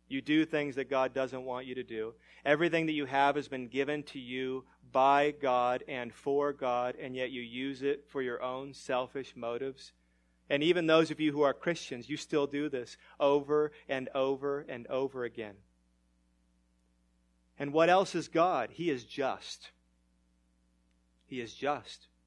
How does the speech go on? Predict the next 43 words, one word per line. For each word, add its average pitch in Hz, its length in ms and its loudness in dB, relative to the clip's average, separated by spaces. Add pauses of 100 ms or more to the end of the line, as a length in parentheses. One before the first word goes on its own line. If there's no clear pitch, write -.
(800)
He 151 140 -6
doesn't 160 320 4
sweep 160 400 -4
sin 160 260 -4
under 139 180 -2
the 123 100 -8
carpet. 120 500 -8 (1400)
God 139 240 4
is 127 160 -2
just 160 600 2
and 135 200 -6
he 135 160 -2
is 123 160 -6
right 135 440 0 (280)
to - 220 -8 (120)
punish 156 680 -4
sin. 117 520 -8 (260)
And 147 140 -2
so 135 200 0
every 156 400 4
single 156 520 0
one 151 180 2
of 139 140 0
us 120 160 0
is 120 100 -12
on 131 220 -2
our 135 120 0
way 139 200 0
to 135 80 -4
Matthew 131 360 -8
twelve. 123 480 -4
We're 117 140 -8
on 123 160 -6
our 131 120 -4
way 139 260 2
to 147 100 2
Romans 143 460 -4
two. 139 340 -4
We're 120 160 -8
on 127 180 -4
our 127 160 -2
way 139 440 2
to 127 160 -12